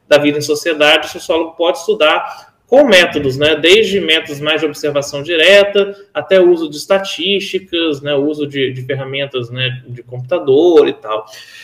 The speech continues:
E o cientista político, mais uma vez, também pode ter pontos aí que fe-,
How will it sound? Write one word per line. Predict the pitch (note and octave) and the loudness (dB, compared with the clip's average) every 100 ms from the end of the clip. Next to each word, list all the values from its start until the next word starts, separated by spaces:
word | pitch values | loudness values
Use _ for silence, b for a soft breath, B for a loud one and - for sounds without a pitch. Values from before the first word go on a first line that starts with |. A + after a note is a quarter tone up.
| B - - | B -20 -2
E | A#3 C#4+ | 4 4
o | |
cientista | D4+ E4 D4 C4 A3+ | 4 0 -2 -2 -4
político, | G#3+ E3+ E3 A#3 A#3+ B3 C#3+ B2+ - _ _ _ _ _ _ _ - _ - | 0 0 0 -2 -4 -8 -6 -6 -8 _ _ _ _ _ _ _ -20 _ -2
mais | D#3+ F#3 | 0 0
uma | |
vez, | F3 C#3+ F3 | 4 2 2
também | D#3+ G3 G#3+ | 0 2 4
pode | G#3+ G3 | 0 0
ter | G3 G3 F3+ | 0 0 2
pontos | F#3 F#3 E3 | -2 -2 0
aí | E3 | 0
que | D#3+ E3+ D3 | 0 -2 -2
fe-, | D3 - D3+ | -2 -4 -4